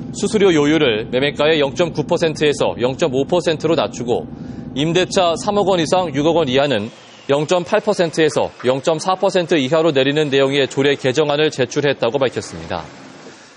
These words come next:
이는 정부의 권고안은 따른 것이지만 공인중개사들은 업계에 어려움이 예상된다며 반발하고 있습니다.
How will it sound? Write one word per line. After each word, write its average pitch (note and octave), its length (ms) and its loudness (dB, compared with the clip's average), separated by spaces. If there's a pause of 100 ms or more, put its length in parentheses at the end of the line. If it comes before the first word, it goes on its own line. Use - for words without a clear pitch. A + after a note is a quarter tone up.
(300)
이는 F#3 320 2
정부의 F3 400 2
권고안은 F#3+ 500 2
따른 F#3+ 220 2
것이지만 C#3 560 -4 (240)
공인중개사들은 D#3+ 880 0
업계에 F3+ 380 2
어려움이 D#3+ 400 2
예상된다며 B2+ 720 0 (100)
반발하고 A#2+ 520 -2
있습니다. E2 500 -8